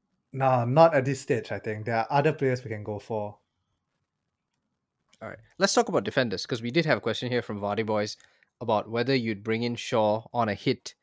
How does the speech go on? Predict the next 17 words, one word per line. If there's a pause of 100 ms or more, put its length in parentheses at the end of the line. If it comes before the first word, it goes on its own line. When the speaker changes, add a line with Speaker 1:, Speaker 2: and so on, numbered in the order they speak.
(320)
Speaker 2:
instead
of
starting
one
of
your
Liverpool
defenders.
I
think
in
his
case,
it'd
be
Trent. (1900)
Hmm.